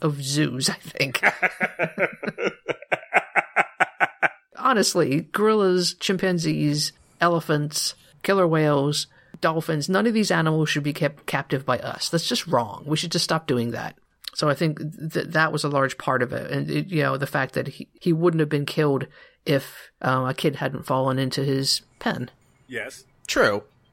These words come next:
Speaker 3: But I think it was more, there just seems to be one famous animal that dies a year. 'Cause remember when Cecil the lion was a thing?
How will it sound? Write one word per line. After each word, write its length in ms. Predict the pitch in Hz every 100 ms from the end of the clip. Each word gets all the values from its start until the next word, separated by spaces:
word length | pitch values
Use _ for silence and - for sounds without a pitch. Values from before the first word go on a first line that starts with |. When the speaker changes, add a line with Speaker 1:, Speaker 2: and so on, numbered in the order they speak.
| _ -
Speaker 3:
But 300 | 143 175 -
I 120 | 165
think 240 | 160 208 -
it 80 |
was 180 | 147 123
more, 400 | 131 135 131 127
there 140 | 113 104
just 200 | 117 -
seems 180 | 120
to 40 | 104
be 120 | 98
one 240 | 87 98 98
famous 420 | - 101 95 90
animal 380 | 95 98 92 90
that 260 | 92 80
dies 280 | 87 87 90
a 40 | 87
year. 300 | 90 92 90
'Cause 260 | - 90 90
remember 240 | 143 185
when 180 | 170 113
Cecil 380 | - 151 147 127
the 100 | 85
lion 360 | 90 143 180
was 140 | 185 170
a 40 |
thing? 360 | - 190 185